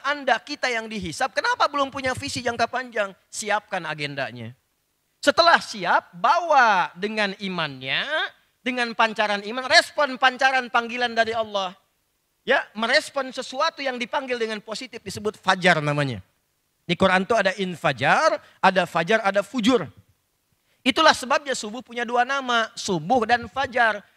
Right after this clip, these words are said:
Subuhnya rencana, planning, dan visinya, fajarnya memberikan kesan kepada kita bahwa itu dengan iman kita, tunaikan sholat, minta dalam sujud supaya Allah mudahkan semua rencana-rencana kita.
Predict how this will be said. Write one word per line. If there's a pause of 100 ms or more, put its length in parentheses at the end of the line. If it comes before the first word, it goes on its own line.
(120)
Subuhnya
rencana,
planning,
dan
visinya, (400)
fajarnya
memberikan
kesan
kepada
kita
bahwa (160)
itu
dengan
iman
kita, (280)
tunaikan
sholat,
minta
dalam
sujud
supaya
Allah
mudahkan
semua
rencana-rencana
kita.